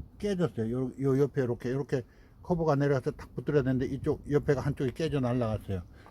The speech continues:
뜨거우니까 자꾸 열을 받고 푸벅푸벅 하면서 그러니까 이제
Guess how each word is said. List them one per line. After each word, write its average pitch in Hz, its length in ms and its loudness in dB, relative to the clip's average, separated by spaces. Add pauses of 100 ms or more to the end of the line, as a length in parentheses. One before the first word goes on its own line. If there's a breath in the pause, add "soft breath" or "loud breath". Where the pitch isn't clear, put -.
(120)
뜨거우니까 175 560 4
자꾸 135 280 0
열을 147 240 8
받고 151 500 0 (480 soft breath)
푸벅푸벅 151 500 4
하면서 139 300 2
그러니까 127 480 -2
이제 104 260 -2